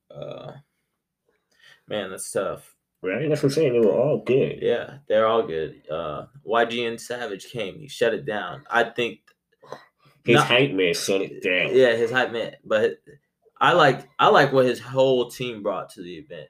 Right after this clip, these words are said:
Speaker 2: Yeah.
Speaker 1: You know, they didn't act like they were too good to support anyone else. They
Speaker 2: Yeah, they stuck around the
Speaker 1: they,
Speaker 2: whole night,
Speaker 1: yeah,
Speaker 2: too.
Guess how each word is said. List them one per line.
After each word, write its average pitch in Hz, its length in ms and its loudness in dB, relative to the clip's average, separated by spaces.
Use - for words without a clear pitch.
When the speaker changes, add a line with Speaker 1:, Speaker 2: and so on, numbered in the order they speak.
Speaker 2:
Yeah. 90 360 -2
Speaker 1:
You 110 160 -12
know, 101 260 -4
they 110 380 4
didn't 117 220 -2
act 117 200 -4
like - 160 -2
they 110 120 2
were 101 80 -2
too 131 300 -2
good 120 260 0
to 117 60 -12
support - 460 -2
anyone 127 400 0
else. 107 320 -6
They 117 160 6
Speaker 2:
Yeah, 123 140 6
they 120 120 6
stuck 147 320 0
around 110 340 2
the - 300 -20
Speaker 1:
they, 123 180 6
Speaker 2:
whole 107 140 6
night, 113 140 2
Speaker 1:
yeah, 123 240 6
Speaker 2:
too. - 120 0